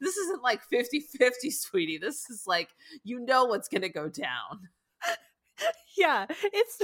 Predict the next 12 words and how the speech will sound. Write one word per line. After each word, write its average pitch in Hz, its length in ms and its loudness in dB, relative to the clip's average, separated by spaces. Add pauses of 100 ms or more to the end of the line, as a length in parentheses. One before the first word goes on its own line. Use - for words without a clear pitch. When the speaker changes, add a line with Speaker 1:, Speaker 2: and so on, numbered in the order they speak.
(280)
Speaker 2:
exactly. 277 680 4 (180)
You 285 140 2
didn't, 339 220 4
like, 311 280 2
do 277 160 2
a 262 60 6
board 226 360 4
exam 202 460 0
and 196 80 -2
you're 196 140 -2
like, 190 280 -2
"Well, 269 480 4